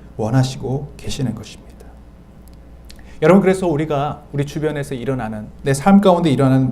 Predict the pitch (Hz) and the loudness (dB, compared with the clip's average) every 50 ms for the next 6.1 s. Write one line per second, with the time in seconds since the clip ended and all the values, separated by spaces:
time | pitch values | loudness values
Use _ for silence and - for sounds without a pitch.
0 | - - - - - 156 175 165 - - 120 123 135 131 127 127 123 120 120 113 | -4 -10 -14 -10 -6 -4 -2 -2 -2 -2 0 2 4 4 4 4 2 0 -2 -4
1 | 110 107 113 117 113 117 123 123 117 117 117 110 113 131 151 180 202 - - - | -6 -6 -6 -6 -4 -2 -2 -2 -4 -4 -4 -6 -4 -2 -2 -2 -4 -4 -10 -18
2 | - - - - 127 117 - - 135 123 113 107 110 107 127 143 - - - - | -20 -18 -14 -12 -12 -12 -10 -10 -10 -10 -8 -10 -10 -10 -10 -12 -16 -20 -20 -20
3 | - - - - - 143 131 120 117 139 175 202 190 160 147 143 - 160 135 - | -20 -20 -20 -12 -8 -6 -4 0 2 6 6 6 6 4 0 -2 -4 -8 -8 -4
4 | 135 151 139 - - - 233 254 247 226 208 180 170 160 143 - - - - - | -4 -4 -4 -4 -6 -4 0 0 0 0 -2 -4 -6 -8 -10 -12 -16 -20 -20 -18
5 | - - - - - 208 226 226 226 214 220 - 123 120 120 113 - - - - | -16 -16 -14 -14 -10 -8 -6 -4 -4 -6 -6 -8 -10 -10 -10 -12 -14 -16 -18 -18
6 | - - | -18 -20